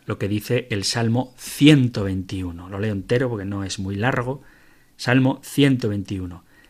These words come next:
Levanto mis ojos a los montes. ¿De dónde me vendrá el auxilio? El auxilio me viene del Señor, que hizo el cielo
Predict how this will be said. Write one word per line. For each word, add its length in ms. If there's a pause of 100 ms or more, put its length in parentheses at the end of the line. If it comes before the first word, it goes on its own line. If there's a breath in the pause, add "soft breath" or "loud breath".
(120 soft breath)
Levanto 520
mis 220
ojos 300
a 60
los 180
montes. 540 (400 soft breath)
¿De 160
dónde 380
me 120
vendrá 300
el 100
auxilio? 640 (420 soft breath)
El 120
auxilio 540
me 120
viene 260
del 160
Señor, 480
que 140
hizo 600
el 220
cielo 580